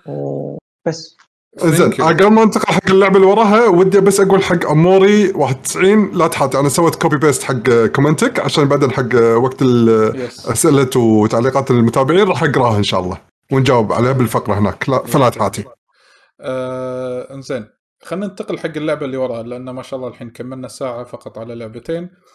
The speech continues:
Speaker 3: فإن عندنا الحين المفروض، المفروض عندنا واحدة، ثنتين، ثلاث، أربع ألعاب،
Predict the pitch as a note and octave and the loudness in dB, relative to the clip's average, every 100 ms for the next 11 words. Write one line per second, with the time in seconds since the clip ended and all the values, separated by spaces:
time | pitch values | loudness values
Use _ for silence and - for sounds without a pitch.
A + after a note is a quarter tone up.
0 | _ _ C3 C3 C#3 C3 A#2+ C3 C#3+ C#3+ | _ _ -6 -4 -4 -10 -12 -12 -10 -10
1 | C3+ B3 - G3+ G3 D#3+ - D#3 C3 B2 | -10 -16 -14 -12 -10 -10 -12 -16 -16 -16
2 | B2 A#2 D3+ C3 C3 B2+ B2 E3 _ A#2+ | -18 -16 -16 -14 -14 -14 -14 -16 _ -20
3 | - D3 - B2 A2+ C3 B2+ E3+ G#3 - | -16 -18 -16 -18 -16 -14 -10 -8 -10 -14
4 | - _ _ _ _ _ _ _ _ - | -20 _ _ _ _ _ _ _ _ -10
5 | C#3+ C#3 C#3 A#2 A2+ C3+ C#3+ | -8 -6 -8 -8 -12 -8 -8